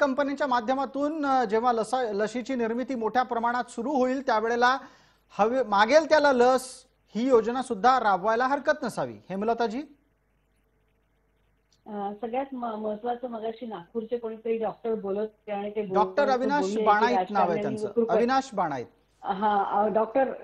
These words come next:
Speaker 2: doctor अविनाश बाणाईत, Sorry to से, मगाशी ते बोलले की राजकारणी कुठल्याही गोष्टीमध्ये नाक खुपसू नये.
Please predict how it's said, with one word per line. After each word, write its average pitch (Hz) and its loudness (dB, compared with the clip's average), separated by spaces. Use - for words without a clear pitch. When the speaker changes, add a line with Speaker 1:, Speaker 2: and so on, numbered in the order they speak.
Speaker 2:
doctor 247 2
अविनाश 240 -2
बाणाईत, 208 -4
Sorry 208 -2
to 240 0
से, 233 0
मगाशी 208 -4
ते 233 0
बोलले 214 -2
की 226 0
राजकारणी 214 -4
कुठल्याही 208 -2
गोष्टीमध्ये 208 -2
नाक 190 -4
खुपसू 220 -6
नये. 185 -6